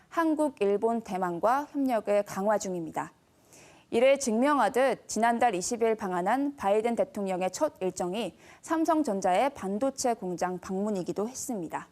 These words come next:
아이피이에프의 규모도 알셉에 능가하는데요. 참여 국가의 인구는 전 세계 인구의 삼십이 점 삼 퍼센트,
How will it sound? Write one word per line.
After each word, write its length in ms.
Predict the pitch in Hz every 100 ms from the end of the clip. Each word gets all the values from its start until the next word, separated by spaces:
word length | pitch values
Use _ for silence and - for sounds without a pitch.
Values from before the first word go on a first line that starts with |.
| _ _ _ _ _ - - - - -
아이피이에프의 840 | 220 302 359 311 294 294 302 277
규모도 600 | 254 214 190 247 269 165
알셉에 560 | 160 196 226 262 233 208
능가하는데요. 880 | 180 226 269 233 202 175 175 226 - - - -
참여 260 | 370 381
국가의 460 | 320 302 294 277 254
인구는 480 | 185 180 214 294 311
전 260 | 214 208
세계 300 | 254 311 285
인구의 500 | 240 202 190 214 302
삼십이 480 | 302 339 330 262 240
점 180 | 233 233
삼 220 | - 330
퍼센트, 540 | 320 294 185 - 147